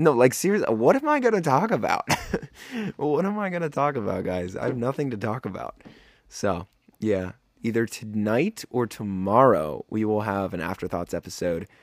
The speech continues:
uh, with Ethan, my little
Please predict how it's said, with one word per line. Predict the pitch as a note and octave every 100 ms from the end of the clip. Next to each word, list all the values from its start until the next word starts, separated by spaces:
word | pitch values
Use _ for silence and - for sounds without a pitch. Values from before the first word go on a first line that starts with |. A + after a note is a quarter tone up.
| _ _ -
uh, | - F2+ E2+ F2 F2 D#2+
with | G2 - -
Ethan, | A#2 A2 F2 E2 F2+ -
my | G2 F2+ F2+ F2+
little | G2 A#2 G2+ F#2